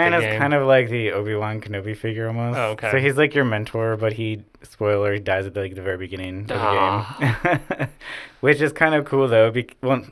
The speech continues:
Speaker 1: because it's what propels you on your quest, and you, it gives you a lot of agency.
Speaker 2: Mm-hmm.
Speaker 1: Um, so after, so basically you, uh, leave Candlekeep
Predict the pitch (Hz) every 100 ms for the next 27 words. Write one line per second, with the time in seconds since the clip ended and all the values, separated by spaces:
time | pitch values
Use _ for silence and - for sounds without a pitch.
0 | - 131 135 127 120 123 120 - 123 127
1 | - 127 - 113 113 110 113 113 107 -
2 | 107 104 - 104 104 110 104 110 120 113
3 | 113 107 104 98 82 95 101 - 110 110
4 | 107 147 123 107 104 - - 113 113 104
5 | 101 - _ _ _ - - 110 - 123
6 | 123 120 120 110 - _ _ _ _ -
7 | 120 - 143 135 135 110 - - 127 151
8 | 147 156 151 143 123 127 127 120 120 117
9 | 117 110 123 123 123 123 - _ _ _
10 | - 117 107 101 104 104